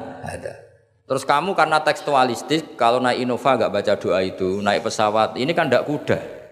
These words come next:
Kira-kira dibilang saraf nggak kira-kira seperti itu? Terus kamu bilang, "Oh, ayatnya tentang kuda, ini Innova kok." Tapi cara memahami kita ndak seperti itu.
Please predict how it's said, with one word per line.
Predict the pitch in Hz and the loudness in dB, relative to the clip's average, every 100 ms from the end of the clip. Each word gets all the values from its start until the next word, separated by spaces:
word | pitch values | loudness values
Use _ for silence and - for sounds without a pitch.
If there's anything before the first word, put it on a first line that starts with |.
| - _ _ | -20 _ _
Kira-kira | 143 147 151 180 | 0 0 2 0
dibilang | 175 120 131 135 | 0 -2 0 0
saraf | 131 139 147 | 2 2 2
nggak | - 98 95 | 0 0 0
kira-kira | 98 95 95 | 0 0 0
seperti | 92 80 76 | -2 -6 -8
itu? | - - - | -14 -16 -6
Terus | 117 | -2
kamu | 143 156 | 0 0
bilang, | 151 123 | 0 2
"Oh, | 160 170 | 4 2
ayatnya | 196 190 208 214 | 2 2 0 -2
tentang | 208 208 208 | 0 0 0
kuda, | 190 - 220 | -2 4 4
ini | 214 202 208 | 4 0 2
Innova | 185 - 220 | 2 2 0
kok." | 175 - - - - - - - 165 147 139 131 _ _ _ _ _ - _ _ _ _ _ _ | 0 -6 -14 -16 -20 -20 -20 -20 -20 -20 -20 -20 _ _ _ _ _ -20 _ _ _ _ _ _
Tapi | - 185 214 240 | -2 -2 -2 0
cara | 214 208 | 2 2
memahami | 202 185 190 | 2 2 2
kita | 185 185 226 | 0 2 2
ndak | 175 | 2
seperti | - 175 175 170 170 170 | 0 -2 0 0 0 -2
itu. | 131 | -2